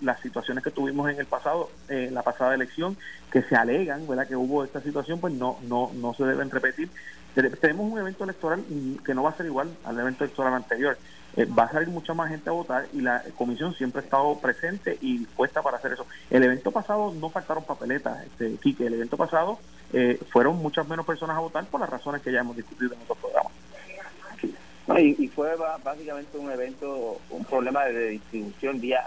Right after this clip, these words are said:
Speaker 2: antes porque no, no, no prepararon bien los maletines. Yo te digo, Quique, la comisión está lista ya, mañana puede ser, tienen las máquinas, tienen todo el proceso, ahora ya no hay el problema aquel de dominio, que era un solo sitio para hacer las papeletas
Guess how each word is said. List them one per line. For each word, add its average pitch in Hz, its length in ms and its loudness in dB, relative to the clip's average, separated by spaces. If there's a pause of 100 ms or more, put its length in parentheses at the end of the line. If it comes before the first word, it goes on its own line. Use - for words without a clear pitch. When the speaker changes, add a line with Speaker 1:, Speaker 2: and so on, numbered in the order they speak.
Speaker 2:
antes 127 460 -6
porque 98 340 -4
no, 107 580 4 (480)
no, 117 540 2
no 107 100 -2
prepararon 120 500 2
bien 113 160 -8
los 113 100 -10
maletines. 107 480 -6 (380)
Yo 113 120 2
te 143 80 4
digo, 147 160 2
Quique, 127 340 -4 (400)
la 110 120 6
comisión 113 340 -4
está 139 180 4
lista 131 300 -4
ya, 107 180 -6
mañana 98 360 -6
puede 135 340 -2
ser, 135 400 -2 (400)
tienen 120 240 4
las 123 160 6
máquinas, 139 680 -2
tienen 110 240 -4
todo 123 120 0
el 113 60 -2
proceso, 135 640 2 (420)
ahora 120 580 4
ya 120 600 0 (140)
no 110 80 0
hay 117 100 2
el 117 80 -2
problema 120 260 0
aquel 117 200 -2
de 117 100 0
dominio, 117 520 0
que 101 180 0
era 101 420 2
un 117 80 0
solo 120 240 2
sitio 117 180 0
para 113 180 4
hacer 113 120 -6
las 113 140 0
papeletas 110 600 -4